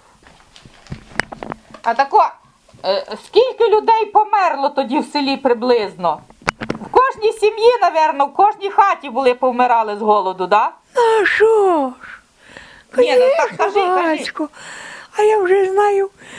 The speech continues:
Speaker 2: скільки їх було. Було, було. Повимирали люди, повимирали.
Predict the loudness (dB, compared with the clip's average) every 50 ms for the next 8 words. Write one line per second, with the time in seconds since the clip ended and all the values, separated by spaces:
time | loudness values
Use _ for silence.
0 | -20 -16 -12 -10 -2 2 2 2 2 2 2 2 4 4 2 2 0 0 0 2
1 | 2 2 2 0 -2 _ _ _ _ -20 -20 -20 -20 -20 -20 -20 -20 -20 _ _
2 | _ -2 2 2 2 2 2 0 0 0 2 2 2 2 2 2 0 -2 -4 -10
3 | _ _ -20 _ _ -20 -20 -20 -20 -20 -20 -20 -20 -20 _ _ _ _ _ _
4 | _ -20 -12 -4 0 2 2 4 4 4 2 2 2 2 2 2 2 2 0 2
5 | 2 2 0 0 0 -2 -4 -2 0 2 2 2 2 2 0 0 2 0 0 0
6 | 0 -2 -2 -4 -6 -8